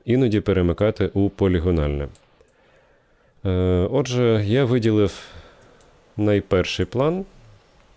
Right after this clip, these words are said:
Тепер натискаю Ctrl-J, або можна зайти сюди у шари, новий шар і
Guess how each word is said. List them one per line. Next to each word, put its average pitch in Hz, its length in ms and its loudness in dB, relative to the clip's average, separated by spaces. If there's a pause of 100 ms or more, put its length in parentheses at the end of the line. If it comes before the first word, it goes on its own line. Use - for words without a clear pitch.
(640)
Тепер 113 380 0 (600)
натискаю 104 640 0
Ctrl-J, 92 1300 0 (160)
або 98 380 0
можна 90 720 0 (800)
зайти 92 540 0
сюди 90 600 0 (720)
у 85 500 0 (320)
шари, 113 480 -2 (1120)
новий 92 340 0
шар 120 400 -4 (1200)
і 113 320 -2